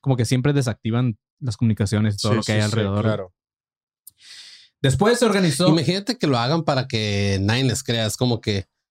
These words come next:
Speaker 3: ah, vamos a quitarle las comunicaciones a estos pendejos
Speaker 1: Yo creo
Speaker 3: para
Speaker 1: que, yo
Speaker 3: que
Speaker 1: creo que
Speaker 3: no
Speaker 1: una, yo creo que esa es una de las, de las razones. Una es como para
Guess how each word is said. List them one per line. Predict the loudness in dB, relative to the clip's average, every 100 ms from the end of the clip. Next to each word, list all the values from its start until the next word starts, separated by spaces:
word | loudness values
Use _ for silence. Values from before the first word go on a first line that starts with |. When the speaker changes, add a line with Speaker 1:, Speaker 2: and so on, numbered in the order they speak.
| _ -8
Speaker 3:
ah, | -2 0 2
vamos | 0 0
a | -2
quitarle | -2 0 0
las | 0 0
comunicaciones | -2 0 -2 -2 0 0
a |
estos | 0 -2 -2
pendejos | -2 0 0 2
Speaker 1:
Yo | 2
creo | 2
Speaker 3:
para | 2
Speaker 1:
que, |
yo | 2
Speaker 3:
que | 4
Speaker 1:
creo | 4
que | 4
Speaker 3:
no | 4
Speaker 1:
una, | 2 0 0
yo | -2
creo | 0
que | 0
esa | 2 0
es | 0
una | 0 2
de | 0
las, | -2 -4 -8 -12 -12 -16 _
de | -2 0
las | 0 0
razones. | -2 -2 0 0 -2 -8 -16 -4
Una | 0 0
es | 0
como | -2 0
para | 0 0 0 0 -2 -6